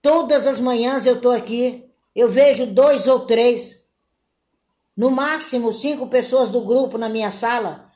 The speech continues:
Eles não têm compromisso com eles, como é que eles vão ter com a Tina? Como é que eu vou ajudar a ser um sucesso? Vão se perder. Eles não têm um compromisso de ouvirem, de comentarem,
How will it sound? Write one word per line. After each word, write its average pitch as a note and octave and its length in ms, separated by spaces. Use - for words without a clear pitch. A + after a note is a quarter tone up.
Eles C#4 240
não D#4 140
têm D#4 240
compromisso D4+ 800
com D4+ 200
eles, E4 360
como D4 180
é D#4 60
que D4+ 100
eles B3+ 140
vão C4 120
ter B3+ 200
com A#3+ 80
a A3 40
Tina? G3+ 540
Como C4+ 160
é D#4+ 80
que D#4+ 100
eu C4+ 80
vou B3+ 120
ajudar A#3 400
a G#3+ 40
ser A3 240
um G3 120
sucesso? F#3+ 640
Vão C#4 180
se F4+ 160
perder. A3 580
Eles C4+ 180
não D#4+ 160
têm C#4 220
um E4+ 100
compromisso C#4 880
de F3+ 200
ouvirem, B3+ 800
de A#3+ 140
comentarem, B3+ 920